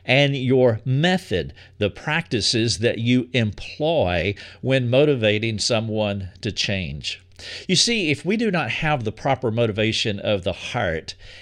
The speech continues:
it will affect our methods, the practices that we, that we employ. It could even tempt us to demand or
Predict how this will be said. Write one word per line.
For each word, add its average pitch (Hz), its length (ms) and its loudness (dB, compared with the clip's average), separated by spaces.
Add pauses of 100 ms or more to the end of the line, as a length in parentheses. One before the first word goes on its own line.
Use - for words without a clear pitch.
(140)
it 156 200 4
will 131 400 4
affect 104 680 0
our 107 440 2
methods, 110 760 0
the 120 200 0
practices 117 1000 -2
that 104 240 0
we, 120 420 0 (240)
that 101 200 0
we 123 240 2
employ. 101 800 -2 (600)
It 147 100 -2
could 135 200 0
even 113 320 0
tempt 151 400 -4
us 104 260 2
to 117 260 0
demand 123 880 2
or 120 360 4